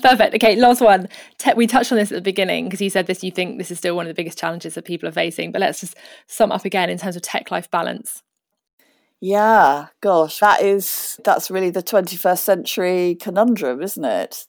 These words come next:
Speaker 2: That all this tech has given us incredible flexibility. If you're a mother now of young children, you can work anywhere, you can be flexible. But we're really bad at setting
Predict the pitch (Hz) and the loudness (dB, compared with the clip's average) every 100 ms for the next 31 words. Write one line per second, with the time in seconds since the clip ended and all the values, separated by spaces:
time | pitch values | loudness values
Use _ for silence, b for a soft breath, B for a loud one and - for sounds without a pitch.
0 | - 165 208 240 233 226 - 220 - 165 | 0 2 2 2 2 0 -2 -4 -4 -6
1 | 185 170 175 165 - - _ _ _ _ | -6 -6 -6 -6 -8 -18 _ _ _ _
2 | _ _ - 233 226 - 247 240 165 139 | _ _ 0 2 0 -2 -2 -2 -6 -8
3 | - - - 170 170 160 - - - - | -6 -6 -6 -6 -4 -4 -6 -8 -8 -8
4 | 170 180 190 190 180 165 175 185 180 147 | -8 -8 -4 -2 0 0 2 2 2 0
5 | 147 160 165 139 120 143 104 151 165 156 | 0 2 4 4 4 2 0 0 0 0
6 | 156 165 151 151 139 131 139 175 - 180 | -2 -4 -2 -2 -4 -4 -6 -10 -8 -4
7 | 180 180 180 165 147 - 110 151 143 117 | -4 -6 -2 4 6 6 2 0 -2 -2
8 | 85 143 160 165 160 - - - - - | -2 -2 -6 -8 -10 -4 -4 -4 -8 -8
9 | 90 78 - 208 208 - - - - _ | -6 -4 0 4 4 2 -4 -12 -12 _
10 | _ _ _ _ _ _ _ - 214 226 | _ _ _ _ _ _ _ -6 0 0
11 | 226 247 262 254 247 226 220 190 117 147 | 2 0 0 -2 0 0 0 0 -2 -2
12 | 180 - 190 180 - - 190 - 196 185 | -6 -4 -2 -2 -2 -6 -6 -4 -6 -6
13 | 175 175 175 | -10 -10 -12